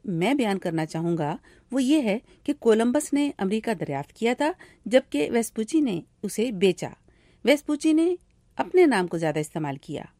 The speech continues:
یہ الفاظ تھے مسٹر ہیسلر کے۔ کولمبس کے برعکس، جس کا خیال تھا کہ وہ انڈیا جانے کا ایک نیا راستہ دریافت کر چکا ہے،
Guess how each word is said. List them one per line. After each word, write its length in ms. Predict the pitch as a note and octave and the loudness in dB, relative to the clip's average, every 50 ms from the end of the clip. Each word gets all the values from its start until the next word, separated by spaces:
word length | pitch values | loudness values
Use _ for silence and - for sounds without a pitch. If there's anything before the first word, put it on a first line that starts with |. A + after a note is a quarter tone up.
| _ _ _ - | _ _ _ -2
یہ 100 | B3 C4 | 0 0
الفاظ 360 | C4 B3 - C#4+ C#4+ C#4 - | 0 0 0 -2 -2 -2 -2
تھے 260 | - A#3+ G3 D#3+ C#3+ - _ _ _ _ _ _ _ - | -2 -2 0 0 -2 -6 _ _ _ _ _ _ _ -2
مسٹر 400 | G#3+ A#3 A3+ - - F#3 E3 D#3 - _ _ _ _ _ - | 0 0 0 0 0 0 0 0 -2 _ _ _ _ _ -2
ہیسلر 360 | A3 D3+ - - - D#3+ - | 0 0 0 -2 -2 -2 -2
کے۔ 220 | - - D#3 C3+ B2+ - _ _ _ _ _ _ _ _ _ - | -2 -4 -8 -8 -8 -10 _ _ _ _ _ _ _ _ _ 6
کولمبس 400 | C4+ C#4 D#4 D#4 F4 G4 - - | 6 8 8 6 4 2 -2 -4
کے 100 | E4+ B3+ | -2 -2
برعکس، 340 | G3+ F3 D#3 D3+ - - - _ _ _ _ | 0 0 0 -2 -4 -8 -16 _ _ _ _
جس 180 | - B3+ D4 - | -4 -4 -2 0
کا 100 | E4+ D#4+ D#4 | 0 0 2
خیال 240 | D4+ C#4+ C#4 C#4+ C#4+ | 2 2 2 2 0
تھا 160 | - D4+ D4 C#4+ - | 0 -2 -2 -2 -2
کہ 80 | C#4 | -2
وہ 80 | A#3+ A3 | 0 0
انڈیا 260 | G#3 G#3 A3 B3 A#3+ | 0 2 2 0 0
جانے 280 | G#3+ G#3 G3 G3+ A3 A3+ | 0 0 -2 -2 -2 -2
کا 200 | - A3+ A3+ A3+ - | -2 -2 -2 -2 -2
ایک 180 | - G#3 - | -4 -4 -2
نیا 200 | F#3+ G3 A3 G#3+ | -2 0 0 2
راستہ 300 | F#3+ E3 E3+ - - B3 | 2 0 -2 -4 -4 -4
دریافت 360 | A#3+ F#3+ G3+ E3+ D#3+ D#3 - - | -4 -2 -2 -2 -4 -4 -6 -8
کر 100 | D#3 C#3+ | -10 -8
چکا 280 | - G3 - B3+ A#3+ | -8 -6 -4 -4 -2
ہے، 180 | A#3 G3+ D3+ | -2 -2 -4